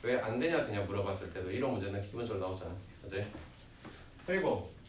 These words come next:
이 아이들은 뭘 쓰겠다? 판별식을 사용하겠다. 그러죠?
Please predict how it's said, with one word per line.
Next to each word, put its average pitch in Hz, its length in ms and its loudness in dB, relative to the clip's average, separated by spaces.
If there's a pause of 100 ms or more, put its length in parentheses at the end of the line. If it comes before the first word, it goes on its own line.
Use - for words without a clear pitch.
(100)
이 147 100 2
아이들은 123 680 6
뭘 117 200 4
쓰겠다? 104 580 2 (600)
판별식을 160 560 0
사용하겠다. 95 680 -2 (1900)
그러죠? - 360 4